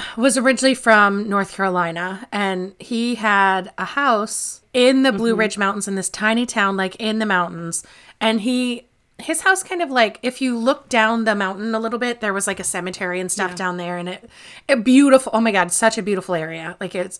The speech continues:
Speaker 1: stunning. But my grandpa's mother had lived down the street, and she had passed away, and I don't, I don't really remember
Speaker 2: Mm-hmm.
Speaker 1: her very much, but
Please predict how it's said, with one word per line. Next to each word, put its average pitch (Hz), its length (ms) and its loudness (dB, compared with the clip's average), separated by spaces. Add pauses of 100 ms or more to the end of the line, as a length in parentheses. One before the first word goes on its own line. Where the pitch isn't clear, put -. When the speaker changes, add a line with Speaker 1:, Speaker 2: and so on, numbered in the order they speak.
(120)
Speaker 1:
stunning. 165 480 -4 (280)
But 240 400 6 (460)
my 240 280 2
grandpa's 262 680 0
mother 247 560 0
had 202 320 -2
lived 202 840 -6 (1040)
down 202 260 4
the 196 80 -2
street, 226 600 -4
and 214 160 -2
she 220 220 -4
had 220 120 -4
passed 190 320 -2
away, 185 480 -2
and 165 300 -8 (760)
I 208 100 -2
don't, 214 200 -2 (1600)
I 226 80 2
don't 269 160 2
really 254 200 2
remember 208 500 4
Speaker 2:
Mm-hmm. 233 100 -2
Speaker 1:
her 277 480 2
very 294 300 0
much, 302 640 -2
but 202 380 2